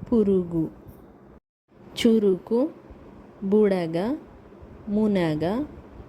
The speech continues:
యుగం. రుణం, సుఖం, ముఖం, గుణం. కొమ్ము దీర్ఘముతో పదాలు. కూజ, చూపు,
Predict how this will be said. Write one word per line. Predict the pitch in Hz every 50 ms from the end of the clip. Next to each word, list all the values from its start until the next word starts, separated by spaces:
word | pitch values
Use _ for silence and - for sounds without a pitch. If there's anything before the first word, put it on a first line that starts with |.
| - - 202
యుగం. | 202 196 190 175 170 175 190 190 185 175 160 - - - - - - - - - - _ _ _ _ _ _ _ - - 220
రుణం, | 202 214 214 208 202 202 208 214 214 190 160 - - - - - - - - - -
సుఖం, | - - - - 220 202 - - - 214 214 220 208 170 - - - - - - - - - -
ముఖం, | 190 196 196 196 190 - - - - 202 208 202 175 156 - - - - - - - - - - - 190 185
గుణం. | 196 190 190 190 180 175 170 165 156 - - - - - - - - - - - - - - - - - - - _ _ _ _ _ _ _ _ _ _ _ _ _ -
కొమ్ము | - 220 220 226 240 247
దీర్ఘముతో | 226 214 202 196 190 190 196 202 196 190 180 - - 208 214
పదాలు. | - - 175 170 165 160 156 151 151 143 - - - - - - - - - - - - - -
కూజ, | - 220 208 202 202 196 190 175 170 - 160 156 175 220 269 294 - - - - - - - - - - - - - - - -
చూపు, | - - - 208 208 202 190 175 156 147 - - - 208 226 262 330